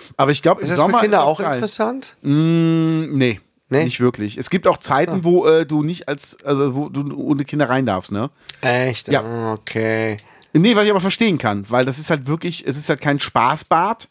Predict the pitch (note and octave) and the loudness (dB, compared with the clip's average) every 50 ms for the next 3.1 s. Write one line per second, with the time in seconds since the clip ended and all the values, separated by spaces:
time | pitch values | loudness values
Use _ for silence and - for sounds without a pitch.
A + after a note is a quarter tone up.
0 | _ - A#2+ A#2+ A#2 A2+ B2 C3 - _ _ - C3+ C#3+ D3+ E3 E3+ E3+ E3+ E3 | _ -10 -8 -6 -6 -6 -8 -8 -12 _ _ 0 2 2 2 4 2 2 0 0
1 | C#3 C3+ D3 C#3+ D3 C3+ - - C3+ A#2 A#2+ D#3 F#3 G3 A3 B3 B3 - _ - | 0 0 -2 -2 -2 -6 -4 -2 0 0 2 2 2 2 2 0 -2 -4 _ -20
2 | - - - - C3+ C#3 C3 C3 D#3 E3+ F3+ F3 - - - - D#3+ D#3+ E3 E3 | -20 -12 -2 0 2 2 2 2 2 2 2 0 -4 -8 -6 -2 0 0 2 0
3 | E3 E3 | 0 -2